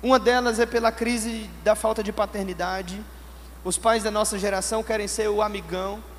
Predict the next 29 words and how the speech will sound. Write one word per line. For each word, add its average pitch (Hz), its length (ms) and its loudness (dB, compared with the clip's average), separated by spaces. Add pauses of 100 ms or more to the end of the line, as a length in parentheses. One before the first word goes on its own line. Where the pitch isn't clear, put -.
(340)
e 175 60 -4
não 220 160 2
são 214 240 0
pais 220 360 0
que 226 140 -8
incutiram 220 540 -6
respeito 220 880 -2
e 196 80 -10
profundo 208 580 -6
temor 202 420 -2
nas 202 140 -8
pessoas. 208 720 -4 (560)
Existem 233 380 -2
outras 240 260 0
teorias, 214 520 -2
eu 220 100 0
não 214 100 -8
quero 202 380 -2
des-, 180 260 -6 (320)
desenvolver 196 580 -4
esse 190 160 -6
assunto 185 300 -10
agora, 180 320 -4
vamos 185 220 -10
deixar 175 240 -6
pra 170 140 -8
uma 170 100 -6
próxima 190 380 -6
oportunidade. 165 600 -8